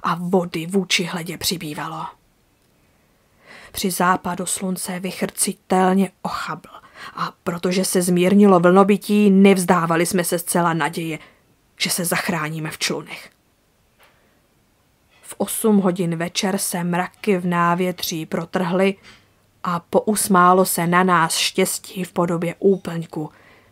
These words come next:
který nám svým světlem pomohl zvednout skleslou náladu.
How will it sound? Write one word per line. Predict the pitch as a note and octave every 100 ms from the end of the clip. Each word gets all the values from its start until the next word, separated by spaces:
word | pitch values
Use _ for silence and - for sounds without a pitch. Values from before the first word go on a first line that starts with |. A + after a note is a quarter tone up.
| _ _ _ _ -
který | - G3 A3 A#3
nám | A3 A3
svým | A#3 - G3 G3
světlem | - G3 A3 - E3+ F3
pomohl | F#3 G3 G3+ G3 F#3+
zvednout | F#3+ F#3+ F#3+ F#3 F#3+ F3+ F3
skleslou | - - E3+ - F3 E3+
náladu. | D#3+ D#3 D#3 D#3 E3 C#3+